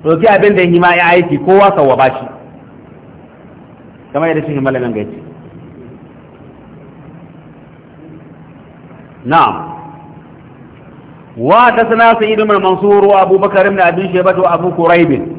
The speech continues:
قالوا حدثنا أبو معاوية عن الأعمش عن إبراهيم التيمي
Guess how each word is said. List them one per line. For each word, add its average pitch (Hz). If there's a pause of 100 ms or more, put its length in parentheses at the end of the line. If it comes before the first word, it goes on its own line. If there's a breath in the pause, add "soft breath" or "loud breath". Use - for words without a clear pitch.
(800)
قالوا 202
حدثنا 196
أبو 196
معاوية 190
عن 180
الأعمش 180
عن 185
إبراهيم 175
التيمي 160